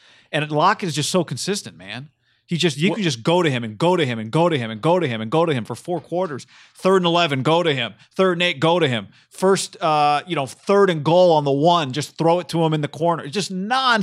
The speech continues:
Speaker 1: he is non-, he is exhausting. He is
Speaker 2: What I
Speaker 1: exhausting.
Speaker 2: think makes it difficult is the perfect type corner to go up against D K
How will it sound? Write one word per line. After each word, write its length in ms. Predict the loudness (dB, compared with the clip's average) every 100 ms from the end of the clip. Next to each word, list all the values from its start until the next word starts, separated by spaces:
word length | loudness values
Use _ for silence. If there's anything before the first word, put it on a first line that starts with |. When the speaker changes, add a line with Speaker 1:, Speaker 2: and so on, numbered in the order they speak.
| 0
Speaker 1:
he 160 | 0 2
is 160 | 0
non-, 580 | 0 0 2 2 2 0 -6 _ -10 -4
he 200 | 2 4
is 120 | 4
exhausting. 680 | 2 -2 0 2 0 -4 -18 _ _ _ _ _
He 160 | -4 -2
is 160 | 0
Speaker 2:
What 140 | 0 0
I 80 |
Speaker 1:
exhausting. 180 | 0 0 0
Speaker 2:
think 40 |
makes 240 | 0 0
it 80 | 0
difficult 560 | 0 -2 -2 -4 -4 -12 _ _ _ _ _ _
is 200 | -2 -2
the 80 | -4
perfect 500 | -2 0 0 -4 -2
type 400 | -2 0 -2 -10 -20 _ _ _ _ _ _
corner 440 | -2 2 4 4 0
to 120 | -2
go 300 | 0 2 2
up 140 | 0
against 340 | -4 -4 -4 0
D 160 | 0
K 400 | 2 0 0 -4